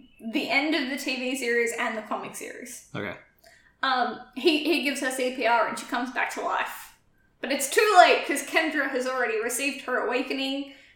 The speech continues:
Speaker 1: um, and is headed to Sunnydale to take over the protection of the Hellmouth.
Speaker 2: Yeah.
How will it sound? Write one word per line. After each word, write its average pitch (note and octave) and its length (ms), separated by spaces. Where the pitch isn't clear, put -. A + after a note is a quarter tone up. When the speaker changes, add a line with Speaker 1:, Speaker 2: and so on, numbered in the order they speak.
Speaker 1:
um, A3 560
and A3 260
is A#3 200
headed C#4 260
to C4 160
Sunnydale A3 680
to A3 140
take G3 300
over G#3 460
the A#3+ 100
protection - 500
of - 80
the C4 40
Hellmouth. - 440
Speaker 2:
Yeah. G2 140